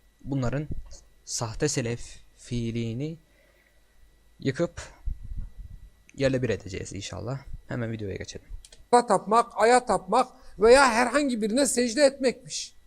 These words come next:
Speaker 2: Ama Allah'ın kitabını okuyunca öğrendik ki hayatımızla ilgili herhangi bir konuda idarecilere söz hakkı tanımak da şirkmiş.
Speaker 1: Şimdi sen diyorsun ki bir insan şeriattan başka bir sistemle yöneten bir kimseye uyarsa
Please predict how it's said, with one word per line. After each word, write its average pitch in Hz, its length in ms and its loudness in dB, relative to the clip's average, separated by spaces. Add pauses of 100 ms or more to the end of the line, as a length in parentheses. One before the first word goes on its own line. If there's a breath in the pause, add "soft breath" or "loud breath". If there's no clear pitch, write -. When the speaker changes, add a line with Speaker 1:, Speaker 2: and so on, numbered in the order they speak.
(200 soft breath)
Speaker 2:
Ama 190 180 8
Allah'ın 226 440 10
kitabını 233 360 2
okuyunca 220 380 2
öğrendik 214 500 0
ki 240 300 0 (280 loud breath)
hayatımızla 226 800 4
ilgili 196 800 2
herhangi 233 580 2
bir 233 80 4
konuda 208 680 4 (480 soft breath)
idarecilere 226 880 8
söz - 400 4
hakkı - 360 2
tanımak 220 420 2
da 294 100 4
şirkmiş. - 600 -10 (760 soft breath)
Speaker 1:
Şimdi 143 220 -2
sen 143 260 0
diyorsun 135 440 -2
ki 120 240 -8 (260)
bir 139 140 2
insan 135 460 -2 (1160 soft breath)
şeriattan 131 880 -2
başka 123 280 -2
bir 127 100 -4
sistemle 123 440 -6
yöneten 113 480 -6
bir 117 80 -6
kimseye 110 380 -10
uyarsa 120 580 -6